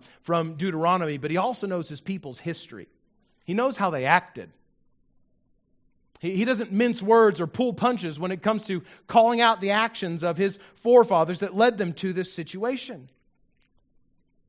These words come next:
Nehemiah mourns the sins of those who came before him. And he mourns the sin even of his own heart that constantly threatens to undermine God's covenant with the Israelites.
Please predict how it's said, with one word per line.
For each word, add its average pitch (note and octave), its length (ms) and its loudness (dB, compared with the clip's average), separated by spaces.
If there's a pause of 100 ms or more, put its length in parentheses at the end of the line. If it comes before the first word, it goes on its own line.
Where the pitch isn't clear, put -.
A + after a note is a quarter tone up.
(1600)
Nehemiah C#3+ 400 0
mourns D#3 540 -4
the B2+ 100 -14
sins B2 460 -12
of A#2 120 -14
those C3+ 380 -8
who B2+ 160 -12
came B2 260 -14
before A2+ 320 -14
him. F2 140 -18 (640)
And C#3+ 120 -10
he C3+ 60 -6
mourns D#3+ 440 -2
the D3 120 -12
sin D#3 320 -10
even G3 260 -6
of D#3 100 -8
his D3+ 140 -12
own D#3+ 180 -8
heart F#3+ 460 -4 (420)
that D#3+ 160 -2
constantly G#3+ 580 -4
threatens G#3+ 480 -6
to E3+ 220 -8 (200)
undermine F#3+ 580 0
God's F3 340 -2
covenant F#3 500 -4
with E3+ 160 -8
the D#3 160 -10
Israelites. D3 880 -10